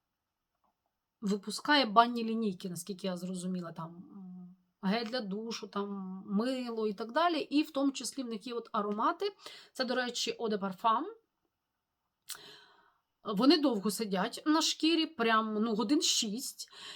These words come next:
І ви знаєте, в мене от була знайома в гостях, вона взяла цей флакончик, вона, м, його понюхала, вона побризкала з себе. І вона сказала, "Це щось дуже дороге.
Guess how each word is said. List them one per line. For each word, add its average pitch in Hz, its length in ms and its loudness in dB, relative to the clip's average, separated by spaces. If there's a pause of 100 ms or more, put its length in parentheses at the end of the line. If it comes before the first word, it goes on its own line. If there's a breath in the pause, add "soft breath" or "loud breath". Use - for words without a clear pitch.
(160 loud breath)
І 240 120 0
ви 226 100 -2
знаєте, 269 320 4
в 208 60 -2
мене 233 200 2
от 226 120 -2
була 220 280 2
знайома 208 560 0
в 185 40 -4
гостях, 247 840 0
вона 208 340 0
взяла 196 380 -2
цей 185 480 -6
флакончик, 302 880 -4
вона, 190 640 -2 (380)
м, 180 560 -14 (720)
його 220 220 -2
понюхала, 226 600 -4
вона 208 240 -2
побризкала 214 720 -2
з 226 120 -8
себе. 254 360 -6 (680 loud breath)
І 220 80 -2
вона 233 220 -2
сказала, 233 460 -2
"Це 226 160 -6
щось 202 220 -6
дуже 226 320 -6
дороге. 190 440 -8